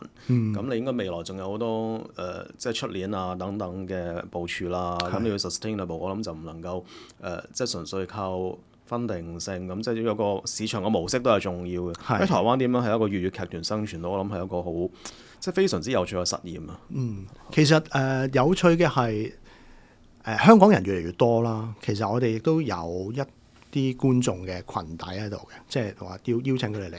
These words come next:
Speaker 1: 其實佢哋都樂意嚟睇嘅，因為，誒，即係有個粵語演出係香港做嘅。咁我相信香港人亦都有興趣。咁而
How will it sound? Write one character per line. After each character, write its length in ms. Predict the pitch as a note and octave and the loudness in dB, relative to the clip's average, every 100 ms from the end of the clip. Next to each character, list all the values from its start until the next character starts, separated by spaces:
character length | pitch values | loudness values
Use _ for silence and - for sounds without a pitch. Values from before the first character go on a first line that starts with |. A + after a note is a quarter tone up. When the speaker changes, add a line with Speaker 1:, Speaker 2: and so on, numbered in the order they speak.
| F2+ | -12
Speaker 1:
其 60 | F2+ | -12
實 100 | F#2+ | -10
佢 60 | |
哋 120 | F#2+ G#2 | -8 -6
都 120 | G#2 | -4
樂 140 | F#2+ | -6
意 100 | F#2+ | -8
嚟 60 | E2+ | -12
睇 60 | - | -10
嘅， 300 | - - - - | -12 -12 -14 -8
因 60 | A#2+ | -6
為， 220 | F#2 - - - - - - | -6 -12 -18 -20 -18 -18 -10
誒， 100 | F#2 D#2 D2+ E2 F2 - - | -8 -8 -12 -12 -12 -14 -4
即 120 | - | 0
係 40 | A2+ | 2
有 120 | G2+ | 2
個 100 | A2+ | -2
粵 180 | G2+ F2+ | -2 -2
語 100 | G2 | -2
演 300 | G2 F#2 G2+ | -2 -4 -4
出 140 | - | -4
係 360 | A#2 A2+ F#2 E2 - | -4 -6 -10 -10 -6
香 160 | A#2 A2 | -4 -4
港 180 | F2+ | -6
做 180 | G2+ G2+ - | -8 -10 -12
嘅。 220 | - - - | -18 -12 -4
咁 60 | D#3 | -2
我 120 | D3+ | 0
相 200 | A#2+ D3 | 2 0
信 160 | C#3+ G#2+ | 0 0
香 180 | B2 | 0
港 120 | A#2+ F#2+ | 0 -4
人 80 | E2 | -8
亦 20 | |
都 160 | - G#2 | -8 -8
有 80 | E2+ | -8
興 100 | - - | -12 -12
趣。 140 | - - - - - - - - - | -10 -10 -14 -20 -18 -16 -18 -20 0
咁 800 | G#3 B3+ B3 A2 G#2+ G2 G2 | 4 6 4 0 -2 -2 -2
而 40 | G2+ | -4